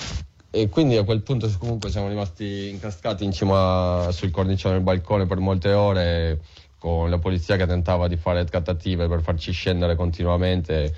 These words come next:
però noi sì che per quanto volessimo prima o poi, volessimo prima o poi scendere, sicuro non, non avevamo nessuna intenzione di scendere quando ce lo dicevano loro. E quindi,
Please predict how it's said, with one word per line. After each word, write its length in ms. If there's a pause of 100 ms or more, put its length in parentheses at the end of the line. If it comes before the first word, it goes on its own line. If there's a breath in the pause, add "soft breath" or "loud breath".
(220 loud breath)
però 520
noi 640 (220)
sì 220
che 180 (300)
per 120
quanto 300
volessimo 520
prima 200
o 60
poi, 320
volessimo 460
prima 160
o 40
poi 160
scendere, 400
sicuro 320
non, 320
non 240
avevamo 280
nessuna 280
intenzione 380
di 40
scendere 300
quando 220
ce 160
lo 60
dicevano 400
loro. 260 (540 loud breath)
E 200
quindi, 720